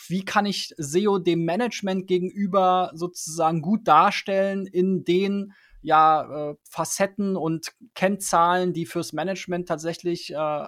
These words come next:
ähm, ja, entscheidend sind und wie kann ich, äh, ja, am, als Kommunikator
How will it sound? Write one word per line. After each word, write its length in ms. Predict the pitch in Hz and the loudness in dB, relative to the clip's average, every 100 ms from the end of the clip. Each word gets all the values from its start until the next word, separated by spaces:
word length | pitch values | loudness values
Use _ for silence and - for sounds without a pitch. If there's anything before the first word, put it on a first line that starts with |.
| 147 | -8
ähm, 380 | 147 143 143 147 - _ _ | -8 -8 -10 -12 -20 _ _
ja, 280 | 147 147 123 | 2 2 2
entscheidend 720 | 151 147 - 143 180 220 196 | -2 -4 2 4 4 2 -2
sind 400 | 185 190 202 196 _ _ _ | 0 0 -2 -6 _ _ _
und 340 | 165 170 - | 0 0 -2
wie 280 | 156 165 190 | -4 -2 -2
kann 280 | 190 180 185 | 0 0 0
ich, 320 | 190 180 - | 0 -2 -4
äh, 220 | 147 156 | -2 -2
ja, 300 | 143 147 135 | 0 0 0
am, 260 | 147 151 - | -2 -8 -6
als 500 | 151 156 - - - _ | -2 -2 -4 -10 -12 _
Kommunikator 1200 | - 180 185 180 - 151 165 190 - 185 180 185 | 2 4 4 2 4 6 6 4 0 2 4 2